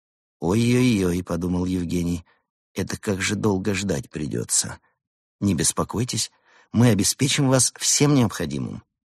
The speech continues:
заверила Полигоны. Евгений презрительно фыркнул, так как совершенно отчётливо понял, что ответил бы на это настоящий инспектор. "Шутите?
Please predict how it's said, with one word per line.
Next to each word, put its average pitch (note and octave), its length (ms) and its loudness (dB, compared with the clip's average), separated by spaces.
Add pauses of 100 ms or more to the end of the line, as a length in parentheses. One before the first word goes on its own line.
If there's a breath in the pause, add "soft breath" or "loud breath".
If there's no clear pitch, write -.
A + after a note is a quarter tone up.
(360)
заверила D#2 560 -2
Полигоны. D2 540 -6 (720)
Евгений G2+ 440 4
презрительно G#2 640 2
фыркнул, C#2+ 680 -2
так - 160 -6
как D#2+ 140 -6
совершенно E2+ 480 0
отчётливо E2 460 -2
понял, F#2+ 300 0
что - 200 -2
ответил E2+ 360 -2
бы D#2 100 -2
на D#2+ 140 0
это E2 140 -4
настоящий E2 680 0
инспектор. - 560 -10 (600 soft breath)
"Шутите? - 680 0